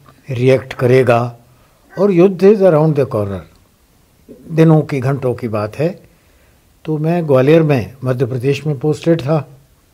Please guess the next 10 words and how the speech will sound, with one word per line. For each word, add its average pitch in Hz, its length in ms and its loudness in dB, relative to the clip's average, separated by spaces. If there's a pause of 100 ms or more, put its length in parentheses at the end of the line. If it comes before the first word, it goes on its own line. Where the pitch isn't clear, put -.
(500)
staff 131 300 -2
duty 147 260 -4
पर 135 180 -2
था। 143 380 -6 (460)
मैंने 170 200 2
volunteer 165 540 4
किया 180 240 4
अपनी 170 280 -2
battalion 139 460 -2
में 139 340 -2